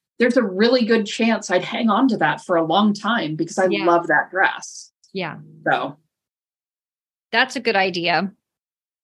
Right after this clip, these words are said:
Speaker 2: I have another fabric that I'm, that I,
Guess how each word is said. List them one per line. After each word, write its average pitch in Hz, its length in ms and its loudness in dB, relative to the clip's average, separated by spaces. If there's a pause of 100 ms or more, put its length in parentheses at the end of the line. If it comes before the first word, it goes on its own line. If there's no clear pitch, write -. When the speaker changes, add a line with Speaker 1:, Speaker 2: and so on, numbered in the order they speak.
(1040)
Speaker 2:
I 294 60 0
have 453 240 2
another 311 320 4
fabric 214 640 0
that 208 220 2
I'm, 196 520 -2
that 196 180 -4
I, 185 460 0